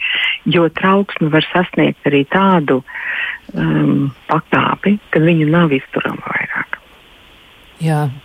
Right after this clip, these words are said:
Speaker 2: Un ko nozīmē
Speaker 1: Jā, un
Speaker 2: nav izturama?
Speaker 1: Nu, tas nozīmē, ka cilvēks nevar veikt jau ikdienas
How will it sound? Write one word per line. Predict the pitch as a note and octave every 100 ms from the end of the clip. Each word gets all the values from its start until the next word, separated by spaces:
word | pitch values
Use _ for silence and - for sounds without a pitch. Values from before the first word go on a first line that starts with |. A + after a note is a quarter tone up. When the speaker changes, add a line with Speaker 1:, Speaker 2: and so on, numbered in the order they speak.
| - -
Speaker 2:
Un | - F3
ko | G3
nozīmē | F3 F3 G3 G3
Speaker 1:
Jā, |
un | F#3
Speaker 2:
nav | F#3+
izturama? | F3+ F#3+ - F#3 E3+ E3 D#3 - - - - - - - - - -
Speaker 1:
Nu, | - F#3
tas | G#3
nozīmē, | G3 G#3+ G3 E3
ka | -
cilvēks | F#3+ F3 D#3 -
nevar | F3 E3 C#3+
veikt | D3+ D#3+ E3+ -
jau | C#3
ikdienas | D3 C#3+ C3+ C3+ C3+